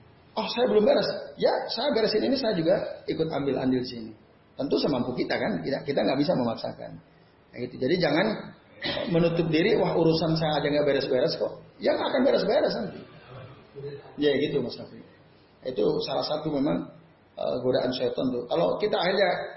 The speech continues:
nggak jadi ikut, ya berarti syaitan angkat tangan dia, "Oh, menang kita." Nah,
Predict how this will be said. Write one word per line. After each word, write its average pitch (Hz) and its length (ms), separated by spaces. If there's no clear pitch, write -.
nggak 170 240
jadi 226 180
ikut, 190 180
ya - 80
berarti 175 320
syaitan 208 320
angkat 190 320
tangan 214 240
dia, - 80
"Oh, 214 280
menang 175 400
kita." 165 240
Nah, 113 920